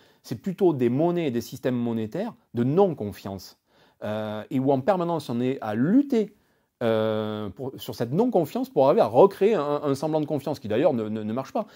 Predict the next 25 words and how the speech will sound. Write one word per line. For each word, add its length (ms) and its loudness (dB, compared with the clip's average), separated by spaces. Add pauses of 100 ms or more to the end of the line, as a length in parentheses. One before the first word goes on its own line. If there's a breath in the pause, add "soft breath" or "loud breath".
(200 loud breath)
C'est 100 -4
la 80 8
raison 240 4
pour 160 0
laquelle 500 0 (100)
les, 340 -2
euh, 340 -4
les 140 -6
cryptos 500 0 (280 loud breath)
émergent, 480 -2
parce 180 -2
qu'elles 220 -2
ont 60 0
un 40 0
modèle 380 0
mathématique 680 -6
qui 60 -18
est 60 -12
quand 140 -10
même 140 -14
encore, 460 0
euh, 400 -10
dix 240 -8
ans 100 2
après, 340 -4